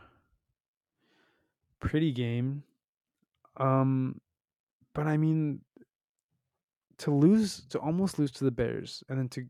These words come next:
almost, and then to lose to the Packers, who, I mean, I don't know though. Maybe it's just they were on an upward trend and it started to end, you know, and is continuing now. But I,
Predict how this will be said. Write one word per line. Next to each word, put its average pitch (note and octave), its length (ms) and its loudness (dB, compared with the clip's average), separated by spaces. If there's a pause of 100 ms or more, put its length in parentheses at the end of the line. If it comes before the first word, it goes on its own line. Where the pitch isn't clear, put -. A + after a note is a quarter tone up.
(180)
almost, D3 380 -4
and C#3+ 180 0
then D3 140 2
to F#3 240 2
lose F3+ 380 2
to C#3 120 0
the - 100 -6
Packers, B2+ 720 -8 (580)
who, C#3 640 2 (240)
I - 120 -8
mean, D#3 240 -2
I E3 140 -4
don't F#3 120 -4
know G#3+ 140 2
though. F#3+ 160 0
Maybe C#3+ 260 2
it's - 180 -2
just D#3 200 -6
they C#3+ 80 2
were C#3 100 2
on C#3 120 -2
an C3+ 160 -2
upward C#3 260 0
trend C#3 260 -2
and C3 140 0
it A#2+ 80 -4
started B2+ 380 -4
to A2+ 100 -6
end, C#3+ 240 -6 (760)
you C3 120 0
know, B2+ 140 2
and B2+ 100 0
is A#2+ 80 -6
continuing C3 520 -4
now. A#2+ 380 -6
But - 200 -10 (420)
I, D#3 100 0